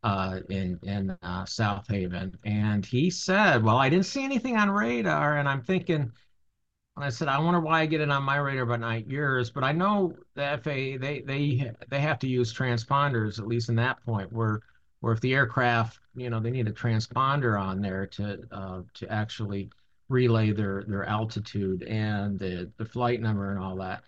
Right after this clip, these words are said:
But, um, he said he didn't see on his radar, but he saw three, what he saw was three aircraft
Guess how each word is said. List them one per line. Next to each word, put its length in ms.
But, 560
um, 300
he 120
said 220
he 80
didn't 220
see 160
on 80
his 200
radar, 440
but 160
he 100
saw 380
three, 640
what 120
he 80
saw 300
was 220
three 280
aircraft 600